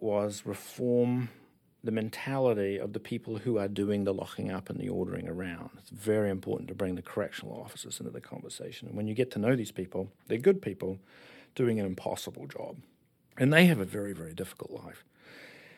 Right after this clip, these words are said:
And so we put together this team and this teaching program,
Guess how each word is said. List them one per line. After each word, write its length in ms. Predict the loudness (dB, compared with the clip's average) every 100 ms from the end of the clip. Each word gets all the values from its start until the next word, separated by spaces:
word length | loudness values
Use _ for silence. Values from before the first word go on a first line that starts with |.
| -20 _
And 160 | -4 4
so 200 | 8 8
we 160 | 8 0 -8
put 180 | -2 0
together 260 | 2 2 2
this 180 | 0 -2
team 260 | 2 4
and 80 | 2
this 100 | 0
teaching 340 | -4 -6 -6 -4
program, 580 | 0 0 0 0 0